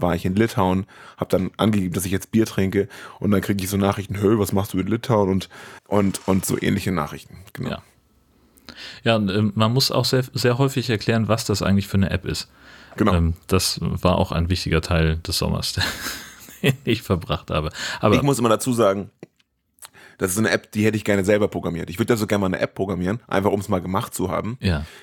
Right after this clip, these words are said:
Speaker 1: Äh, mir fehlt immer noch so eine zündende Idee. Und genau sowas will ich machen. Sowas, was niemand wirklich braucht,
Speaker 2: Aha.
Speaker 1: was aber in sich irgendwie total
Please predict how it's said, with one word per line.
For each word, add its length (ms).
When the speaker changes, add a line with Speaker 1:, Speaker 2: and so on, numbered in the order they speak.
Speaker 1:
Äh, 80
mir 140
fehlt 140
immer 100
noch 120
so 60
eine 180
zündende 420
Idee. 280
Und 160
genau 360
sowas 340
will 80
ich 140
machen. 220
Sowas, 300
was 180
niemand 500
wirklich 460
braucht, 500
Speaker 2:
Aha. 260
Speaker 1:
was 220
aber 240
in 200
sich 340
irgendwie 240
total 360